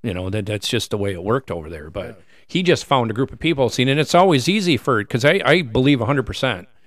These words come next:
Speaker 1: that if you would have took some of them guys, no matter how bad they were,
Speaker 2: Mm-hmm.
Speaker 1: and put 'em in the position that they were put the other guys in,
Speaker 2: Right.
Speaker 1: it wouldn't have been the same as it, how it ended.
Speaker 2: Right.
Speaker 1: 'Cause everybody thinks it's okay, just like our guys. You know, it's
Speaker 2: Mm-hmm.
Speaker 1: okay. You can sit here and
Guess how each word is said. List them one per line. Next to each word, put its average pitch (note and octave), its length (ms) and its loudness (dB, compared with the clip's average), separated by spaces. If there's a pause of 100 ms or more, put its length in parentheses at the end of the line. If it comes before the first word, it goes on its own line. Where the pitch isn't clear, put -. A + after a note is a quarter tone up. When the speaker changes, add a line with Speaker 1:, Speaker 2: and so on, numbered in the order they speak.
(280)
Speaker 1:
that A#2 100 -2
if A2 100 -2
you C#3 100 2
would C3 120 2
have - 40 -8
took - 160 0
some C#3+ 200 0
of - 20 0
them G#2 100 0
guys, F#2 280 -2
no A2+ 80 0
matter A2 200 2
how C#3 200 0
bad B2 260 2
they F2+ 80 -2
were, D#2 300 -14 (200)
Speaker 2:
Mm-hmm. B2+ 120 -12
Speaker 1:
and A2+ 160 -4
put F3+ 160 4
'em E3 100 2
in C3+ 80 0
the A#2 80 -2
position A#2+ 460 0
that F#2+ 120 -2
they A#2 80 -4
were G#2 100 0
put C3+ 280 -4 (160)
the G2+ 420 -8 (140)
other C3 200 2
guys E3+ 280 0
in, G#3 300 -4 (120)
Speaker 2:
Right. - 100 -20 (220)
Speaker 1:
it A#2 160 -4
wouldn't B2 260 2
have G#2 100 -2
been A2+ 200 2
the F2+ 80 -2
same G2 300 -6
as F#2 140 -10
it, G2+ 120 -8 (140)
how G#2 220 2
it F#2 100 4
ended. F2+ 440 -2 (120)
Speaker 2:
Right. A2 180 -12 (140)
Speaker 1:
'Cause A2+ 140 0
everybody C3 340 6
thinks D#3 240 -2
it's A2+ 140 -6
okay, G#2 280 -2
just A2 180 -4
like B2 140 0
our A#2+ 160 2
guys. E2+ 400 -8
You A2 80 -4
know, F2+ 240 -6
it's G2 140 -12
Speaker 2:
Mm-hmm. C3 160 2
Speaker 1:
okay. D3+ 140 -2
You C3+ 100 0
can E3+ 100 -2
sit A2+ 140 -4
here A2 140 -4
and G2 140 -8